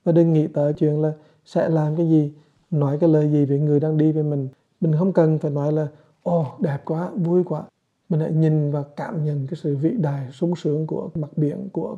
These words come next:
không gian. Để cho mình hoàn toàn, mình quên đi cái bản ngã nhỏ bé của mình. Thì cái đó là cái chuyện mà rất dễ làm các bác. Nó không phải cái chuyện gì mà cao siêu thần thánh cả. Nhưng mà đó là những cách để cho mình biết rằng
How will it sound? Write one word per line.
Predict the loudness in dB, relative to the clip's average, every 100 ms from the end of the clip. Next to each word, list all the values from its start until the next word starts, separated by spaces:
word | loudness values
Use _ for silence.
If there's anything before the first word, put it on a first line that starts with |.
| -16 _
không | -2 0 2
gian. | 0 -2 -8 -12 _ _ _ _ _ _ _ _ _ -2
Để | 0 4
cho | 4
mình | 4
hoàn | 2 0 0
toàn, | 0 0 0
mình | -2
quên | 0 0 2
đi | 0 0
cái | -2
bản | -4 -6
ngã | -4
nhỏ | -4 -4 -4
bé | -6 -6
của | -2
mình. | -2 -4 -10 _ _ _ _ _ _ 4
Thì | 6
cái | 8
đó | 6
là | 4
cái | 2 2
chuyện | 4 4
mà | 2 0 0
rất | -2 0
dễ | 0 2
làm | 0 0 0 -2
các |
bác. | -2 -4 -6
Nó | -4
không | -2 -2
phải | -4
cái | -4 0
chuyện | 2 4
gì | 2
mà | 2
cao | 0 0 0 2
siêu | 2
thần | 4 2
thánh | 0 -4
cả. | -4
Nhưng | -2 2 2
mà | 2
đó | 0 0
là | 2
những | 0 -2
cách | -4 -4
để | -4 -4 0
cho |
mình | 2 2 2
biết | 0 -2
rằng | -8